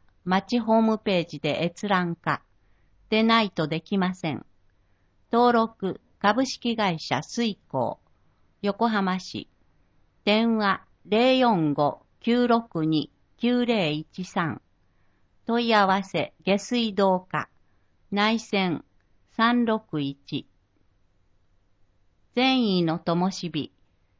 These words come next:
社会福祉のためにご寄付が寄せられました。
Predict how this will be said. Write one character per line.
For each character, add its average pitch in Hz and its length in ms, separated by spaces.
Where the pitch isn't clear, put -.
社 220 240
会 254 300
福 240 260
祉 175 180
の 170 140
た 170 180
め 175 160
に 151 260
ご 208 180
寄 262 220
付 208 120
が 160 160
寄 160 120
せ 196 140
ら 190 160
れ 170 120
ま 160 180
し - 160
た。 - 180